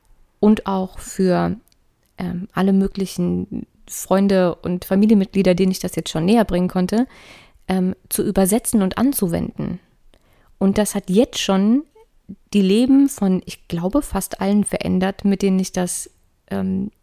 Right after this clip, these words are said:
geteilt habe und meins allen voran. Und das möchte ich heute zumindest ein kleines bisschen, weil sonst, ähm, schlagen wir hier ein bisschen über die Stränge, ähm, mit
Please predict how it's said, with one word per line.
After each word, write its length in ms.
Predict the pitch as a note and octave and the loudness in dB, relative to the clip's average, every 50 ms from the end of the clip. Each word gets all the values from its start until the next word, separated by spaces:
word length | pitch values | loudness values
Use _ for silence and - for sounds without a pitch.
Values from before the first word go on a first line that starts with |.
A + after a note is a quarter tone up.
| - - | -6 -6
geteilt 500 | G3 - - - G#3 A3+ B3+ C#4 - - | -6 -6 -4 -4 -2 -2 -2 -2 -2 -4
habe 200 | F3+ F3 - - | -4 -4 -4 -2
und 260 | - G#3 A3+ A#3 - | 0 0 0 2 2
meins 460 | G#3 G3+ G3+ A3+ A3+ A3+ A#3 A#3+ - | 2 2 4 2 2 2 0 0 -2
allen 260 | - - G3+ A3 A#3 | -4 -2 0 0 0
voran. 380 | A3+ - G#3 G3 F#3+ - - - - _ _ _ _ _ _ _ _ _ _ _ - _ _ _ _ _ _ _ _ _ _ _ _ _ _ _ _ _ _ _ _ _ - | 0 0 -2 -2 -2 -2 -4 -6 -10 _ _ _ _ _ _ _ _ _ _ _ -20 _ _ _ _ _ _ _ _ _ _ _ _ _ _ _ _ _ _ _ _ _ -2
Und 240 | - F#3+ F#3 - - | 0 0 0 0 0
das 240 | A3+ A#3+ - - - | -2 -2 -2 0 0
möchte 260 | A#3+ A#3 - - A3+ | 0 0 0 -2 -6
ich 140 | - - - | -4 0 0
heute 460 | G#3 G#3 - - G#3 G3+ G3 G3 G3 _ _ _ _ _ - - - - | 0 0 0 0 0 0 0 -2 -4 _ _ _ _ _ -20 -20 -14 -4
zumindest 640 | - G#3 G#3 A3+ C4 C#4+ D#4 D4+ C#4+ - - - | 0 4 4 6 6 4 4 2 -2 -4 -4 -4
ein 100 | G#3+ G#3 | -4 -2
kleines 360 | - - A3 A#3 A#3 A#3 - | 0 0 2 2 2 2 0
bisschen, 520 | - - G#3+ G#3 - - G#3 G3+ G3+ G3+ G3 | -2 -4 -4 -4 -4 -2 0 0 0 0 0
weil 120 | F3+ F3 | 0 0
sonst, 360 | F3+ F#3 F#3+ F#3 - - - - | 0 0 -2 -2 -4 -8 -10 -8
ähm, 320 | - F#3 F3+ F3+ F#3 F#3+ G3 | -6 -4 -4 -4 -4 -6 -6
schlagen 320 | - - G#3 G3+ G3 F#3+ | -6 -4 -4 -2 -2 -2
wir 40 | F#3 | 0
hier 100 | F3+ F#3 | 0 0
ein 40 | F#3 | 0
bisschen 220 | F3+ F#3+ - - F#3 | 0 -2 -4 -4 -4
über 120 | F#3 F#3 | -4 -4
die 80 | F#3 - | -4 -4
Stränge, 340 | - - A#3+ A#3+ A3+ A#3 - - - - - - - - - - | 0 2 4 4 4 2 0 -6 -14 -18 -18 -20 -20 -20 -12 -4
ähm, 400 | - F#3+ G3 G3 F#3+ F#3+ G3 G3 - _ _ _ | 0 0 2 2 2 2 0 0 -4 _ _ _
mit 540 | - - - G3 G3+ G#3+ - - - - - | -10 -2 2 2 2 2 2 -2 -14 -14 -14